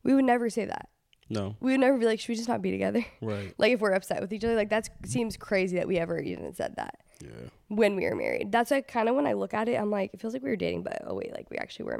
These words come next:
Speaker 1: married then."
Speaker 2: Mm-hmm. That's good. Our
Speaker 1: Oh.
Speaker 2: dog is literally crying.
Speaker 1: I know. I keep thinking it's our baby.
Speaker 2: It's our dog. Um, but y'all can't hear it. Um, let me see.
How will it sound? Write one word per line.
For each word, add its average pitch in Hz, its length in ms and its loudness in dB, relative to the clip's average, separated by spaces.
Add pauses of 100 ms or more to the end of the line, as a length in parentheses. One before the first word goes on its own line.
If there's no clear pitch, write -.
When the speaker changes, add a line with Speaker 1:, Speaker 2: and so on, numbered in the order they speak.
(100)
Speaker 1:
married - 160 -8
then." - 220 -8 (460)
Speaker 2:
Mm-hmm. 104 400 -6 (1500)
That's 104 200 -10
good. 107 240 -14 (560)
Our 147 120 0
Speaker 1:
Oh. 208 100 2
Speaker 2:
dog 107 240 0
is 98 220 -6
literally 101 260 -2
crying. 85 560 -8
Speaker 1:
I 233 120 -2
know. 214 340 -6 (120)
I 247 100 0
keep 226 180 -6
thinking 220 180 -2
it's 208 140 -8
our - 100 -6
baby. - 300 -8
Speaker 2:
It's 101 360 -10
our 98 120 -6
dog. 87 360 -8 (640)
Um, 117 600 4
but 110 140 -6
y'all 117 140 2
can't 101 220 -4
hear 92 320 -6
it. - 560 -12
Um, 156 680 6
let 151 200 2
me 208 120 4
see. 113 500 2